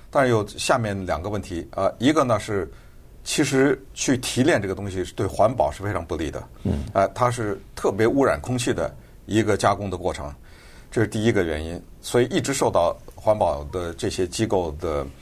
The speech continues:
Speaker 1: 抗议啊什么之类的。还有一个就是，终于，就是这些地方，就是美国要开采这个呢，被一个莫名其妙的地方给打得稀里哗啦。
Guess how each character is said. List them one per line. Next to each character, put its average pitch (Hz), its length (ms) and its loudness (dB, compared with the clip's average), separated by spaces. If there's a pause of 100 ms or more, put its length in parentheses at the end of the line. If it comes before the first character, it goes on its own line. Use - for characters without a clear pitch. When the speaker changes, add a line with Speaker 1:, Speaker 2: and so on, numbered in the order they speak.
(300)
Speaker 1:
抗 104 180 2
议 104 160 -2
啊 76 80 -2
什 78 120 -10
么 82 80 -12
之 95 80 -8
类 85 120 -2
的。 - 160 -8
还 120 180 2
有 131 100 2
一 95 100 -2
个 98 100 -4
就 98 160 -6
是， 85 220 -8 (240)
终 160 180 2
于， 110 300 0 (340)
就 113 120 -4
是 107 40 -2
这 110 200 2
些 104 360 2 (380)
地 110 140 2
方， 98 180 0
就 107 100 -2
是 92 80 0
美 82 160 0
国 104 240 2
要 107 180 2
开 113 200 -2
采 78 160 -2
这 92 100 -6
个 90 60 -6
呢， 78 180 -6 (480)
被 110 200 2
一 113 200 -4
个 117 240 2 (360)
莫 185 200 4
名 143 180 -2
其 110 220 -4
妙 139 180 2
的 95 140 0
地 90 240 -6
方 85 240 -4 (480)
给 95 140 2
打 80 260 0
得 87 240 -4 (320)
稀 - 200 0
里 104 60 2
哗 80 220 -2
啦。 65 140 -6